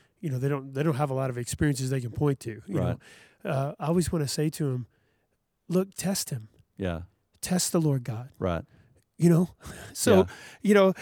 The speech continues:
Speaker 1: go, I mean, I, I, I dare you. Just d-, run toward God. Make the decision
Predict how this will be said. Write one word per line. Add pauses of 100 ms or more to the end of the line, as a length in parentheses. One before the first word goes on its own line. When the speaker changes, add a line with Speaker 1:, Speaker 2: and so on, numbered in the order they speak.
(140)
Speaker 1:
go,
I
mean,
I,
I, (140)
I
dare
you. (400)
Just (320)
d-, (440)
run
toward
God.
Make
the
decision